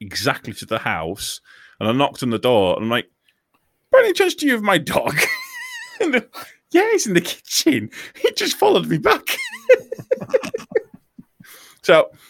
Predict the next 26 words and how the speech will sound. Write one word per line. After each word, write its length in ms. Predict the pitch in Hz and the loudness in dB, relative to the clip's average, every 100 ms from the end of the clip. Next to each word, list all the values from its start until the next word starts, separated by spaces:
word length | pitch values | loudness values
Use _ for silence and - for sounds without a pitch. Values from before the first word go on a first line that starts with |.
| - | -2
uh, 220 | - 190 160 | 4 6 6
I 60 | 233 | 4
guess, 320 | 254 - - _ _ _ - | 4 4 -2 _ _ _ -6
I 60 | |
guess 220 | - 214 - | -2 -2 -4
to 120 | 175 | -10
kind 260 | - - | -8 -4
of 80 | 160 | -2
pass 200 | - 156 | 0 0
it 60 | - | 0
off, 160 | 131 139 | -2 -2
off 200 | 127 131 | -4 -4
to 40 | |
the 60 | 131 | -6
question, 360 | 143 139 123 | -4 -4 -6
what, 220 | 117 160 - _ _ _ - | 2 2 0 _ _ _ -6
have 140 | 151 | -4
you 100 | 175 | 0
ever 140 | 170 | -2
ha-, 320 | 156 147 147 135 | -2 -4 -4 -4
had 100 | 135 | -6
any 140 | 131 | -8
pets 400 | - - - - | -4 -4 -4 -6
that 160 | 127 101 | -6 -6
have 100 | 110 | -8
just 400 | - - - | -10 -10 -12